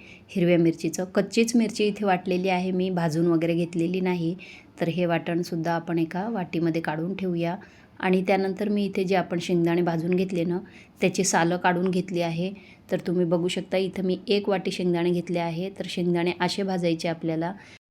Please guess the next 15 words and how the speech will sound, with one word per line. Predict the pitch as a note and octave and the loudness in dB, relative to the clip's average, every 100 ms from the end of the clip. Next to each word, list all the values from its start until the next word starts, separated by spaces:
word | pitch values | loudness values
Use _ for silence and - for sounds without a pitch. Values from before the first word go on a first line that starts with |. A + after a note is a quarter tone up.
| - | -2
की | C4 | 0
ते | C4 D4+ - | 2 2 2
आतपर्यंतसुद्धा | A#3 A#3 - A3+ A3+ A#3 A#3+ G#3+ F#3 | 0 2 0 2 2 2 0 0 2
लाल | A#3 G#3 G3 | 4 4 4
भाजले | G3+ G3+ G3 G3 | 2 0 0 0
गेले | F#3+ F#3+ | 2 2
पाहिजे | F#3+ F3 F#3 G3 - | 0 -2 -2 -4 -4
आणि | F#3+ G3 | -2 0
वरूनसुद्धा | F#3+ F#3 F#3 F#3 E3+ F#3+ | 2 2 0 -2 -4 -4
चांगले, | F#3+ F3+ E3+ F#3+ D4 - - | -2 0 0 0 -4 -6 -4
अ, | F#3+ F#3 F3 F3+ - - | 0 0 0 -2 -4 -2
लाल | G3 F#3 | 4 4
भाजले | F3 F3 F3 F3 | 4 0 0 -2
गेले | F3 F#3 | -2 -4
पाहिजे. | - G#3 A3 | -6 -8 -8